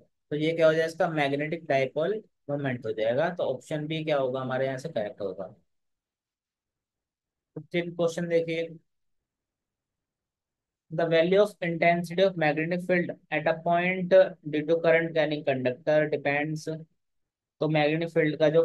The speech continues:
formula था, चलो उसके बारे में पूछिए तो formula लिखो जरा, कितना होता था, mu naught upon में four pi I D L sin theta upon में आर स्क्वायर। अच्छा, अब देखते चलो इस formula से ही क्या क्या बता रहा है।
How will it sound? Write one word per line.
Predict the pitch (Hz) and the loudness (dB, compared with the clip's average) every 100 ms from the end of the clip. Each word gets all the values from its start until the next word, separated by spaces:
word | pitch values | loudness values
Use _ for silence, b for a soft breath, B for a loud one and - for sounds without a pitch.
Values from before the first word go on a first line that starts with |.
| 165 | 4
formula | 139 139 139 127 | 2 4 2 2
था, | 131 135 | 0 -2
चलो | 147 143 147 147 - | 0 2 0 -2 -10
उसके | - - 151 | -20 -4 0
बारे | 139 143 | 2 2
में | 143 | 0
पूछिए | 135 127 147 | -4 -4 -4
तो | 143 165 | -4 0
formula | 147 139 139 | 2 2 0
लिखो | 123 - 120 | -2 -4 -2
जरा, | 123 139 | 0 0
कितना | - 139 135 | -2 -4 -2
होता | 127 135 | -4 -2
था, | 147 | -4
mu | 139 139 | -2 -2
naught | 147 143 | 0 -2
upon | 139 139 | -2 -4
में | 135 | -6
four | 123 127 123 | -4 -4 -2
pi | 127 143 175 _ _ _ _ _ _ _ _ _ _ _ _ _ _ _ _ _ - | -2 -2 -4 _ _ _ _ _ _ _ _ _ _ _ _ _ _ _ _ _ -2
I | 147 151 | 2 4
D | 147 147 | 6 6
L | 147 | 4
sin | 143 127 123 | 2 -4 -4
theta | 120 127 135 175 175 _ _ _ _ _ _ _ _ _ _ _ _ | -4 -4 -2 -2 -6 _ _ _ _ _ _ _ _ _ _ _ _
upon | 123 123 127 127 | -8 -4 -4 -2
में | 156 240 - _ _ _ _ _ _ 113 | -6 -8 -14 _ _ _ _ _ _ -6
आर | 104 92 87 | -4 -4 -8
स्क्वायर। | _ 90 87 - _ _ _ _ _ _ | _ -12 -12 -18 _ _ _ _ _ _
अच्छा, | 127 156 | -8 -6
अब | - 175 165 | -4 -4 0
देखते | 165 160 143 | 0 0 0
चलो | 147 | 0
इस | 156 - | 0 2
formula | 147 143 147 147 | 0 2 -2 -2
से | 165 | -2
ही | 165 | -2
क्या | 160 147 | 0 0
क्या | 147 135 | 2 0
बता | 127 117 | 0 0
रहा | |
है। | 113 | 0